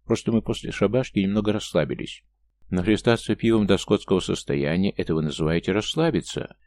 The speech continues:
Никак не поверить, что мистер Линкольн распаляется всерьёз, а не по служебной надобности". Олег с тревогой покосился на Лбова, как бы тот чего не отмочил, но тут дверь без стука отворилась, и в кабинете стало тесно.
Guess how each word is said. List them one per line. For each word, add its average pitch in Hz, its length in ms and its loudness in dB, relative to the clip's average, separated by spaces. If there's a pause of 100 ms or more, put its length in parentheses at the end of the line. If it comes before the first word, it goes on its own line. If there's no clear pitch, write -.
Никак 98 380 0
не 107 100 4
поверить, 95 460 2
что - 160 0
мистер 80 400 0
Линкольн 87 580 0
распаляется 110 720 0
всерьёз, 90 580 2
а 87 100 -2
не 95 120 2
по 95 80 -4
служебной 92 520 0
надобности". 67 720 -4 (340)
Олег 95 240 2
с - 60 -14
тревогой 107 340 2
покосился 95 520 -4
на 85 160 4
Лбова, 104 500 2 (100)
как 127 180 0
бы 139 100 0
тот 135 180 2
чего 123 220 2
не 120 100 2
отмочил, 110 500 0
но 98 120 2
тут 98 200 -4
дверь 104 220 2
без 95 160 0
стука 85 260 -2
отворилась, 110 640 -2
и - 60 -10
в 101 60 -8
кабинете 131 420 -2
стало 120 340 -2
тесно. - 520 -6